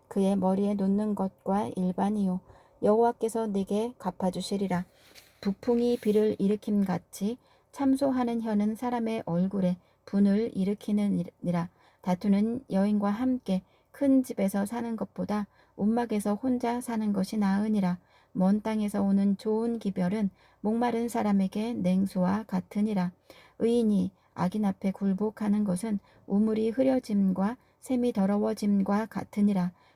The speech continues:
꿀을 많이 먹는 것이 좋지 못하고 자기의 영예를 구하는 것이 헛되니라. 자기의 마음을 제어하지 아니하는 자는 성읍이 무너지고 성벽이 없는 것과 같으니라. 잠언 이십육 장.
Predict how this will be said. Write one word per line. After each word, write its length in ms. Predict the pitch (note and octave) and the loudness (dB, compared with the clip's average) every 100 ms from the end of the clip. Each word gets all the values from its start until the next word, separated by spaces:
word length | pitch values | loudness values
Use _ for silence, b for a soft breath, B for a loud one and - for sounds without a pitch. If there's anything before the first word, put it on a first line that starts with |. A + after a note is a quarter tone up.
| b | b
꿀을 280 | B3+ C4 B3+ | 2 4 4
많이 340 | G3 F#3 A3 | 2 2 2
먹는 360 | G#3 F#3+ A3 A3 | 2 2 0 -2
것이 240 | G#3 G#3 | -6 -6
좋지 340 | G3 F3+ - | -6 -6 -2
못하고 600 | G3+ F#3 - F#3+ F#3+ A3 - b b | -2 -2 -2 -4 -2 -2 -4 b b
자기의 500 | - G3+ G#3 G#3+ G#3 | -4 -2 2 2 2
영예를 520 | F#3 F#3 A3 A#3 G3+ F#3 | 2 2 2 0 -2 -2
구하는 400 | - F#3+ G3 A3 | 0 0 2 0
것이 260 | A3+ A3+ | -6 -6
헛되니라. 680 | A3 A#3 - A3 A3 F#3+ F3+ b b b | -6 -8 -6 -6 -2 -4 -4 b b b
자기의 360 | - A3 A3 A#3 | -6 -2 2 2
마음을 360 | G#3 G3+ G3+ G3+ | 4 2 2 0
제어하지 460 | G#3 G3+ G3 F#3+ | 0 0 0 0
아니하는 640 | F3+ F#3 G3 G3 G3 G3+ G#3+ | 0 0 0 0 0 0 -2
자는 380 | F#3 G3 A3 - b b b | -2 0 -2 -4 b b b
성읍이 400 | C4+ B3+ B3 A#3+ | 0 2 2 0
무너지고 640 | G#3 F3+ G3 G3 - F#3 F#3 b b | 2 2 0 -2 -4 -4 -4 b b
성벽이 640 | - B3 A#3+ A3 G#3 G#3+ - | -4 -2 0 -2 0 -2 0
없는 380 | F3 F#3 G#3 A#3+ | 2 2 2 0
것과 320 | G#3+ - G#3 | -4 -4 -4
같으니라. 560 | F#3+ - G#3+ G3+ F3+ - _ _ _ _ _ _ _ _ _ b b b b | -4 -4 -4 -2 -2 -4 _ _ _ _ _ _ _ _ _ b b b b
잠언 320 | F#3 F#3 G3 | 0 2 2
이십육 520 | F#3 G3+ F#3+ F3 - | 0 0 0 0 -4
장. 300 | G3 G3+ C4 | -2 -2 -2